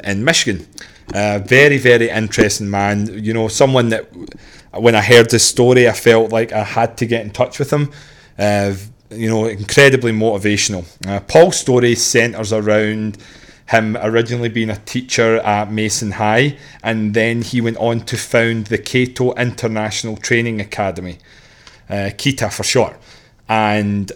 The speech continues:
this is basically, uh, he has now kinda set up this soccer school type thing in Nigeria that's,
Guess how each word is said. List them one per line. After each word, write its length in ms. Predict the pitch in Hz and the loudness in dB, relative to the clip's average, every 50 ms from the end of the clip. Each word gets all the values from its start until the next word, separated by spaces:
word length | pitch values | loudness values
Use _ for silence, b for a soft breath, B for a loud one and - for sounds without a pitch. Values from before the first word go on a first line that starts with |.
| _ _ _ - | _ _ _ -16
this 340 | 117 107 123 135 127 - 127 | -4 0 2 2 2 0 -4
is 80 | - | -2
basically, 800 | - 123 127 120 - 113 - 107 110 113 107 107 104 98 101 - - - | 2 2 2 2 2 -2 -2 -2 0 0 2 2 0 0 -2 -4 -8 -12
uh, 260 | - 110 98 - - | -14 -14 -14 -12 -12
he 300 | - - - 131 131 131 | -10 -4 -2 0 2 2
has 240 | 131 123 101 92 113 | 2 0 0 -2 -4
now 720 | 107 107 110 110 110 110 117 117 117 113 110 110 110 107 101 - - _ _ _ - | -4 -2 -4 -4 -2 0 0 2 2 2 2 0 -2 -4 -6 -10 -14 _ _ _ -12
kinda 220 | - 123 110 101 | -8 -8 -6 -4
set 260 | - - - - 123 113 | -4 -2 -2 -2 -2 0
up 220 | 113 117 110 107 | 0 -2 0 0
this 560 | 117 113 107 101 - - - - - - - _ - - | -2 -2 0 0 -2 -2 -2 -4 -4 -8 -12 _ -16 -12
soccer 680 | - - - - - - 127 123 127 - - 139 131 120 | -8 -4 -2 0 4 4 4 4 4 2 0 -2 0 0
school 640 | - - - - - - - 135 131 135 131 131 127 | 0 0 2 2 2 4 4 6 6 6 6 2 0
type 340 | 127 - 127 127 127 127 - | -2 -2 0 0 0 -2 -4
thing 420 | - 135 127 131 131 131 127 B B B B B B B | -2 -2 -2 0 -2 -4 -6 B B B B B B B
in 180 | - 113 110 113 | -4 -2 -2 0
Nigeria 640 | 113 107 110 107 104 117 117 120 127 135 131 131 131 | 0 0 0 0 0 -2 0 2 4 4 6 4 4
that's, 460 | 120 110 107 104 - - - - b | 2 0 -2 -2 -6 -10 -14 -14 b